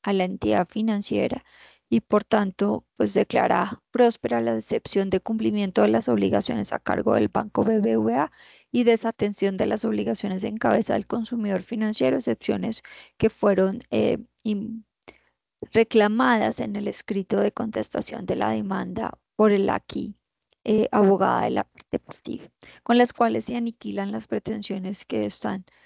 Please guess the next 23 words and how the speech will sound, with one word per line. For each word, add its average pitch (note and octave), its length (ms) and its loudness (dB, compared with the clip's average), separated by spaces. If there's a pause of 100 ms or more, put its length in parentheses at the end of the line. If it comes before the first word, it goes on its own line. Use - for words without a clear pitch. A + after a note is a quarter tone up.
(120)
reclamándose G#3+ 1080 -2
en G3+ 180 -4
este - 360 -6
asunto. D4+ 500 0 (1080)
En C4+ 120 6
ese B3+ 200 2
sentido, C4 420 0
administrando A#3 640 -2
justicia A#3 440 -2
en G#3+ 60 0
nombre G#3 280 0
de G#3+ 80 2
la G#3+ 120 2
República G#3 520 -2
y G3+ 40 2
por - 200 2
autoridad - 500 0
de - 120 0
la G#3+ 120 4
ley, C4 220 4
resuelve B3 640 4
declarar G#3 480 2
próspera - 720 2